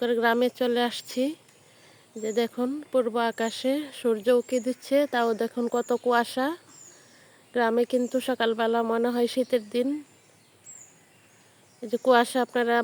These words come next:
বুঝতেই পারতেছেন। আমার চাচা শ্বশুর মারা গেছে, উনি মুরব্বী মানুষ, আবার হলো বীর মুক্তিযোদ্ধা।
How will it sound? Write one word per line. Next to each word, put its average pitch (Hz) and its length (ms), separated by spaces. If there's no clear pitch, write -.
বুঝতেই 254 440
পারতেছেন। 262 560
আমার 220 260
চাচা 240 280
শ্বশুর 240 460
মারা 214 280
গেছে, 233 320
উনি 220 200
মুরব্বী 226 380
মানুষ, 226 340
আবার 214 380
হলো 226 180
বীর 233 180
মুক্তিযোদ্ধা। 226 680